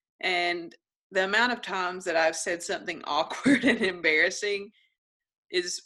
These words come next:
ridiculous. We still will share this story about, I was younger. I was probably, like, thirteen or fourteen, and we were out to eat for my birthday. And the,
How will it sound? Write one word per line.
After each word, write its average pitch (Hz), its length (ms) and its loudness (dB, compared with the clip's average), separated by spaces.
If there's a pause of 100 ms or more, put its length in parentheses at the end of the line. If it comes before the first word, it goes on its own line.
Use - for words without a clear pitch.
ridiculous. 160 720 -4
We 233 120 0
still 214 500 0
will 190 100 -6
share 180 280 -2
this 185 200 -4
story 165 480 -4
about, 160 460 0 (480)
I 247 100 0
was 254 160 -2
younger. 170 300 0
I 175 40 6
was 208 120 -2
probably, 214 260 2
like, - 180 -2
thirteen 190 400 -2
or 190 80 -2
fourteen, 180 520 -4
and 170 120 -6
we 175 140 2
were 185 160 6
out - 220 4
to 185 100 -2
eat 156 120 -4
for 190 80 -8
my 180 140 2
birthday. 151 760 2
And 170 120 -4
the, 180 100 0